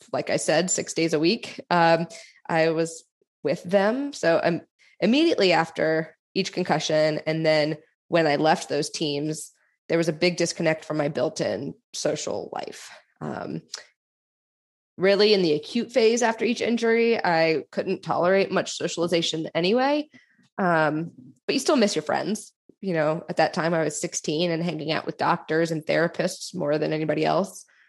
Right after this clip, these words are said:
Um, and,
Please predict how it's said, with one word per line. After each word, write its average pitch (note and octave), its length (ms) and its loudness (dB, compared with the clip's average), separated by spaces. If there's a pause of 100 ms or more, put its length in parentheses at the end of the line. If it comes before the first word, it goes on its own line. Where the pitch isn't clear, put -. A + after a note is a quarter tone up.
(280)
Um, D3+ 540 0 (2000)
and, F#3 460 4